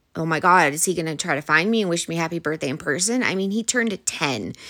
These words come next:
He's still so little. He doesn't need to be dealing with these huge grown-up things.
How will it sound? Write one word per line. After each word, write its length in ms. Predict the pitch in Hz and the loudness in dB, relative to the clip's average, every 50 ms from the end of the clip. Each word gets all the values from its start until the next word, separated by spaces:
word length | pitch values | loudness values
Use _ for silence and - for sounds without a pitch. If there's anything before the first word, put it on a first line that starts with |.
| - - | -16 -12
He's 180 | - 190 185 | -6 -2 -2
still 340 | - - - 214 208 202 196 | 0 2 2 4 4 4 2
so 460 | 190 - - - 220 202 214 214 214 | 2 0 0 2 2 2 2 4 4
little. 520 | 208 208 185 165 180 185 160 - - - - - - - - - | 4 4 4 4 4 4 2 2 0 -4 -10 -14 -20 -20 -18 -8
He 160 | - 202 190 | -2 0 2
doesn't 420 | 180 185 202 202 208 208 202 - 180 | 4 4 4 4 2 0 0 0 0
need 200 | 185 180 180 170 | 0 0 0 0
to 80 | 180 165 | -2 -2
be 240 | 165 165 165 - - _ | -4 -4 -6 -8 -10 _
dealing 320 | - 160 165 165 165 160 | 0 2 2 2 2 0
with 140 | 151 151 147 | 0 -2 -2
these 340 | 151 147 147 143 - - - | -2 -2 -2 -2 -4 -4 -2
huge 340 | 180 175 175 170 165 156 - | 0 2 2 2 2 0 -4
grown-up 440 | - - 139 143 151 151 139 - - | -6 -2 -2 0 0 0 -2 -4 -4
things. 560 | - 101 120 127 98 78 - - - - | -4 -2 0 0 -2 -4 -6 -8 -8 -8